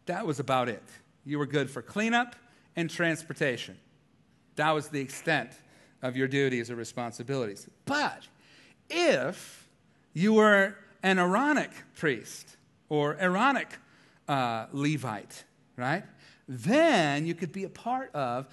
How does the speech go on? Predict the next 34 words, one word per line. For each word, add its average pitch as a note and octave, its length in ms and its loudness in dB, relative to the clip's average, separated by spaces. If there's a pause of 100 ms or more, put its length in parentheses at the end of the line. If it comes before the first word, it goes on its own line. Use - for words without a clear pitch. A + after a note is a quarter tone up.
(160)
the C3+ 80 -6
sacrifices. F3+ 1400 -8 (440)
You D3+ 60 -8
could D3 140 -4
be D3+ 80 0
a C#3 60 0
part D#3 300 2
of C3 140 -2
the, C3 100 -4
the B2 280 -10
actual D3 380 -4
ministry F3 540 -4
that F3 100 -4
is C#3 100 -4
happening D#3 420 -6
between D3+ 360 -8 (340)
people F3+ 540 -4
and D#3 180 -4
God. A#2+ 360 -4 (1400)
But A3 600 0 (140)
there D3 80 -4
was C3+ 80 -4
a C#3 60 -6
limitation D3+ 500 -2
there. E3 220 -4 (240)
You C3 100 -6
could F#3 400 0
not G#3 320 -2
go F3+ 260 -2
into C3+ 440 -6
the C3 80 -10
holiest A#2+ 600 -8
of A#2 100 -14
holies. A2+ 640 -12